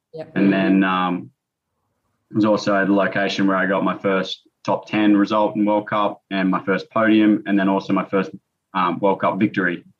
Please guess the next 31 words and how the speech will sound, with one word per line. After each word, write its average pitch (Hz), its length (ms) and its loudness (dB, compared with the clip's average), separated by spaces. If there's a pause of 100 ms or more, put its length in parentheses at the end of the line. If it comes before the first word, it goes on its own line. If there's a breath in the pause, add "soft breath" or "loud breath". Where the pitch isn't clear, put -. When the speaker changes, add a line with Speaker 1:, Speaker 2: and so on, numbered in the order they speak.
(160)
Speaker 1:
Yeah. 156 220 -6
Speaker 2:
And 131 260 -4
also 110 540 0
my 98 220 2 (100)
first 101 320 0 (640)
World 101 340 0
Cup, 95 340 -2
uh, 90 500 0 (760)
well, 113 160 2
World 104 220 2
Championship 120 460 0
medal. 113 380 2
And 101 140 2
then 101 160 2
this 107 220 0
year 101 300 0 (100)
it 107 60 -4
was 95 340 -2
the 95 420 0
spot - 360 -2
where 98 180 2
I 90 100 2
got 92 160 0
my 101 140 0
first - 460 -2
yellow 98 340 2
bib, 90 260 0
which 90 160 -4
is 90 120 -4
when 95 160 2
you 87 220 -4